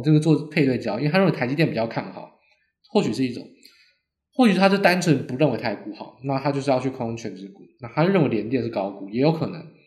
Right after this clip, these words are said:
那再来就是说，下礼拜十月二十七号，联电要开法说会，公布Q三的获利哦，这个就是很关键了。如果公布获利好，公司也好，你也没有利空，利空消息可以讲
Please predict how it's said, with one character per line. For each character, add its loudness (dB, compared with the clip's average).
那 -8
再 10
来 8
就 6
是 2
说， 4
下 4
礼 2
拜 2
十 -4
月 2
二 2
十 -2
七 -6
号， -2
联 -2
电 2
要 6
开 0
法 -4
说 -10
会， -8
公 -4
布 -2
Q 2
三 0
的 -4
获 -2
利 -6
哦， -18
这 4
个 4
就 2
是 2
很 2
关 0
键 -2
了。 -10
如 6
果 4
公 4
布 6
获 12
利 8
好， -4
公 0
司 0
也 4
好， -6
你 -2
也 2
没 4
有 4
利 2
空， 2
利 0
空 4
消 4
息 -2
可 -6
以 -2
讲 -6